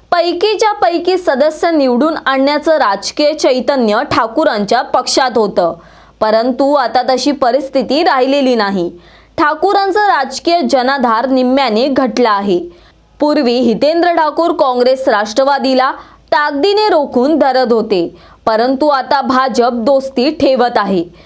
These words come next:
परंतु कुस्ती खेळण्याचा कार्यक्रम भाजप थांबवत नाही. हितेंद्र ठाकूर भाजपच्या सोयीनुसार पुन्हा पुन्हा भूमिका घेत आहेत, परंतु भाजप उघडपणे ठाकूरांना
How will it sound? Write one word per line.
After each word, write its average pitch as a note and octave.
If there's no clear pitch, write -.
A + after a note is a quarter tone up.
परंतु E4+
कुस्ती E4+
खेळण्याचा F4+
कार्यक्रम B3+
भाजप A#3
थांबवत A#3+
नाही. G3
हितेंद्र G4
ठाकूर F#4
भाजपच्या D4
सोयीनुसार C4
पुन्हा D4+
पुन्हा F#4
भूमिका B3+
घेत A#3
आहेत, F#3
परंतु C4+
भाजप A#3+
उघडपणे D4
ठाकूरांना F#4